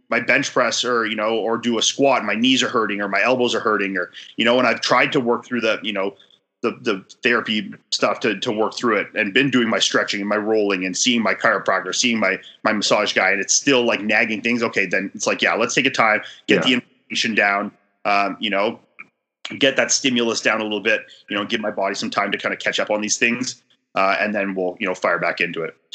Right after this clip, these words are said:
Speaker 2: Yeah. So in terms of the phase potentiation for your training, like, you have these, these strict hypertrophy blocks leading up to a show,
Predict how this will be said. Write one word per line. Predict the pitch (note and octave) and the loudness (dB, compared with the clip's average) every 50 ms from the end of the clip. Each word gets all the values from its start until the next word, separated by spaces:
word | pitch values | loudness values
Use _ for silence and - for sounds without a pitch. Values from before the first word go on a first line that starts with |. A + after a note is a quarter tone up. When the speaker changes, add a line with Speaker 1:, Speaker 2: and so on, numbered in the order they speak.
| - - - - | -12 -12 -10 -4
Speaker 2:
Yeah. | - G2+ F#2+ F#2 F#2 F#2 - - - - - | -2 0 0 0 -2 -6 -10 -16 -16 -14 -4
So | - - C#3+ C#3 C3+ B2+ - - - - - - - _ - | 2 4 6 6 6 4 2 -2 -8 -14 -18 -20 -8 _ 2
in | D3 C#3 C3+ | 4 4 4
terms | - F3+ F3+ F3+ F3 E3+ | 4 4 4 4 4 4
of | |
the | D#3 D3 | 4 2
phase | - - - - B2 A#2 B2 A#2+ A#2 | 2 0 0 0 2 4 4 4 2
potentiation | - B2 - A2 G#2+ G#2 - - G2+ G2 F#2+ - G#2+ F#2 | 0 0 2 4 2 4 4 4 2 2 2 2 0 0
for | - G2 | 0 2
your | F#2 F2+ F2 | 2 2 2
training, | F2 - A2 G#2 G2 G2 F#2+ F#2 F#2 | 0 2 2 4 4 4 2 2 2
like, | F#2 F#2+ - - | 0 0 0 2
you | A#2 A2 A2 | 2 4 4
have | A#2 A#2+ A#2+ A2 | 4 4 4 4
these, | A#2 A2 G#2+ F#2 - - - - | 4 4 2 2 -2 -8 -4 0
these | A#2+ A2 G2+ F2+ F2+ - - - | 2 2 2 0 -2 -6 -6 -4
strict | - - C3 G#2 - | 0 0 0 2 2
hypertrophy | A2 G#2 - A2 G#2 G#2 - G#2+ G2+ F2+ - _ - | 2 2 4 4 2 2 2 0 -2 -2 -2 _ -2
blocks | G2 G2+ G2 F#2+ F#2+ - - | 0 2 2 2 0 0 -2
leading | G#2 G2+ G#2 G#2+ G2+ G#2 G2+ | 0 0 2 2 2 4 2
up | G2 F#2 F#2 | 2 0 0
to | - G2+ F2+ | 0 0 0
a | F2 | 0
show, | - - G#2 G2 F#2+ F#2+ G2 | 2 2 4 4 4 4 2